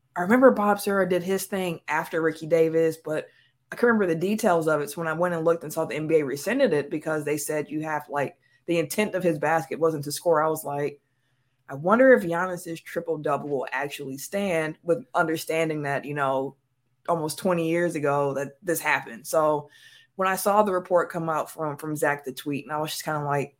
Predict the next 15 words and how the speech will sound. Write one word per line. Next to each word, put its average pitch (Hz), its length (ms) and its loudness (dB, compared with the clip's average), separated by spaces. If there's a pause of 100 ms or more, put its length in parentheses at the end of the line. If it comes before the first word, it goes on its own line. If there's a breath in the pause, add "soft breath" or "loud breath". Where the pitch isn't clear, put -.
(100)
I 208 60 2
mean, 175 340 2 (240)
it 180 80 -2
makes 175 240 2
sense. - 440 -6 (100)
I 180 100 8
didn't 190 220 4
think 175 200 0
it 165 120 0
was 160 140 4
that 151 240 -2
big 156 180 4
of 143 80 0
a 139 80 0
deal. 156 500 0